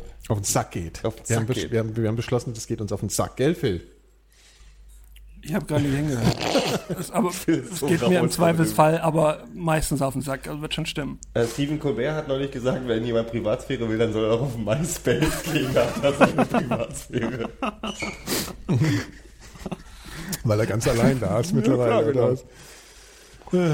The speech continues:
Speaker 1: ja.
Speaker 2: Nee,
Speaker 1: Ja, also das ist
Speaker 3: das
Speaker 1: auf jeden Fall sehr schön hier, Google Home View, sollte man sich mal angucken.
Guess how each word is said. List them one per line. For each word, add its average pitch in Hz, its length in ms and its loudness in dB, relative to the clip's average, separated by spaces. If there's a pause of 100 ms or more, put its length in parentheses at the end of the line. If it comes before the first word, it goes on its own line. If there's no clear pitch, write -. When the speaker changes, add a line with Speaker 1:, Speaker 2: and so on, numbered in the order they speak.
(360)
Speaker 1:
ja. 107 340 0 (120)
Speaker 2:
Nee, 127 120 0
Speaker 1:
Ja, 135 100 6
also 151 180 2
das 160 180 -2
ist - 80 -8
Speaker 3:
das 165 100 0
Speaker 1:
auf 135 80 -4
jeden 143 120 0
Fall 131 160 0
sehr 117 140 2
schön 113 280 0
hier, 101 280 -2
Google 101 300 -2
Home 101 220 0
View, 90 380 0
sollte 101 280 -2
man 98 140 -4
sich 98 120 -6
mal 104 160 -4
angucken. 95 460 -4